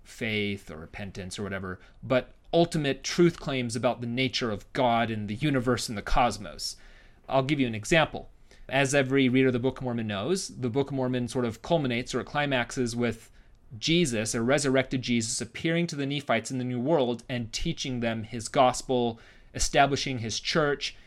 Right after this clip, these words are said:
giving them priesthood keys to administer ordinances, and so forth.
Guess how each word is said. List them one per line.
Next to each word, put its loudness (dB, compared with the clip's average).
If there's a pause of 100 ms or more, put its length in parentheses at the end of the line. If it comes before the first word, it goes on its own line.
(200)
giving 0
them -4
priesthood 0
keys 2
to -2
administer -4
ordinances, -2
and -6
so -2
forth. -14